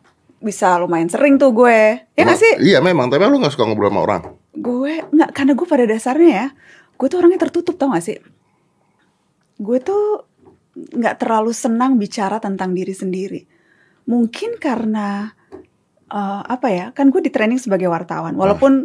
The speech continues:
Speaker 1: eh, gue menjalani banyak peran gitu, dan selama tiga tahun terakhir,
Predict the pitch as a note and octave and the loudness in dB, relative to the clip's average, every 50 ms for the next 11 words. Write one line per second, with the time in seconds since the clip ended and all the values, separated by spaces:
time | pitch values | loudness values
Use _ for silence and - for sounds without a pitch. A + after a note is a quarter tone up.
0 | - _ _ _ _ _ _ - F#3+ F#3 E3+ A3 A#3 A3+ G#3+ G3 G#3 F#3+ F3 F3 | -4 _ _ _ _ _ _ -8 -6 -2 0 0 0 2 2 2 4 4 4 4
1 | F3 F3+ F3 F3 E3+ F3 E3+ E3+ E3+ E3+ E3 - G#3+ G#3+ G3 E3+ E3+ F3 E3+ D#3 | 2 2 0 0 0 0 0 0 0 0 0 2 2 2 0 -2 -4 -6 -6 -4
2 | E3+ E3+ E3+ - F#3+ F3 E3+ F3 - D3+ F#3 F3+ E3+ E3+ E3+ E3+ E3+ D#3 D#3+ F#3 | -4 -4 -2 -2 -2 -2 -2 -2 -4 -4 -4 -2 0 0 0 0 -2 -4 -4 -4
3 | A3 A#3 A#3+ B3+ - | -4 -6 -6 -6 -12